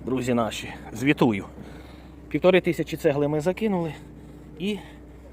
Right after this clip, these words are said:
майже пів тони цементу. Ну, менше там. Якщо не вистачить, краще подамо. Е, тепер Андрюха зараз займеться, зробить сюди якусь драбинку, бо самі бачите, да? Не годиться це. Оце сьогодні такий день у нас і є. Налаштування. І плюс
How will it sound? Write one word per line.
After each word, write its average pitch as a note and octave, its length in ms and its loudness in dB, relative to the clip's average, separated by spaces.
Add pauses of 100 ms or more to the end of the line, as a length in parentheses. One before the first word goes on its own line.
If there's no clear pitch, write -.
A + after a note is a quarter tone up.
(360)
майже D3+ 260 0
пів D#3 260 -2
тони D3+ 260 0
цементу. A#2 420 -8 (180)
Ну, E3 80 -4
менше A2+ 320 -6
там. - 140 -14 (880)
Якщо C#3+ 260 0
не D#3 120 4
вистачить, E3 440 -2
краще D3+ 340 -4
подамо. A2+ 400 -4 (1400)
Е, A2 360 -8 (140)
тепер F3 280 4
Андрюха D3 300 0
зараз C3 260 0
займеться, C3 500 -2
зробить B2+ 280 2
сюди C3 400 -2 (840)
якусь C#3+ 240 -2
драбинку, A#2+ 680 4
бо C3 80 -2
самі A#2+ 260 -2
бачите, - 400 -6
да? C3 180 0 (880)
Не C#3+ 100 2
годиться C#3+ 440 2
це. - 140 -8
Оце C#3+ 180 2
сьогодні F3+ 220 2
такий E3 240 0
день D#3 180 2
у C#3+ 40 0
нас C#3 220 -4
і C#3 60 -8
є. A2 180 -10
Налаштування. C#3 760 -2
І G#2+ 60 -8
плюс D#3+ 260 -8